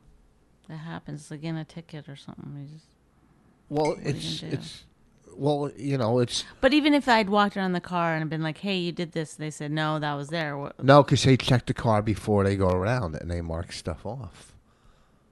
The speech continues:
Speaker 1: I've never seen them check it. They
Speaker 2: Uh,
Speaker 1: didn't at that place.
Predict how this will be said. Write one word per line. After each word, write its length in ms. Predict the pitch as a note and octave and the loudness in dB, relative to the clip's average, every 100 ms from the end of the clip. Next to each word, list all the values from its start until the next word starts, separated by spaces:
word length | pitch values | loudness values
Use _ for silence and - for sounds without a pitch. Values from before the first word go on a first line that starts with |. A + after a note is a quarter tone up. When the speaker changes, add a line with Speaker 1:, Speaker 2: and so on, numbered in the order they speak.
| _ _ _ - - _ | _ _ _ -20 -20 _
Speaker 1:
I've 100 | D3+ | -6
never 140 | F#3+ G3 | -4 -4
seen 260 | - D3+ | -6 -8
them 120 | C#3 C3+ | -8 -10
check 200 | - B2+ | -14 -16
it. 180 | D3 D3 - _ _ - - - - - | -14 -16 -18 _ _ -20 -20 -20 -20 -18
They 100 | - | -12
Speaker 2:
Uh, 60 | D3 | -8
Speaker 1:
didn't 280 | D#3 D#3 D3+ | -6 -6 -8
at 100 | C3+ | -8
that 220 | C#3+ D#3 | -10 -12
place. 320 | D3 C3 C3+ | -14 -14 -14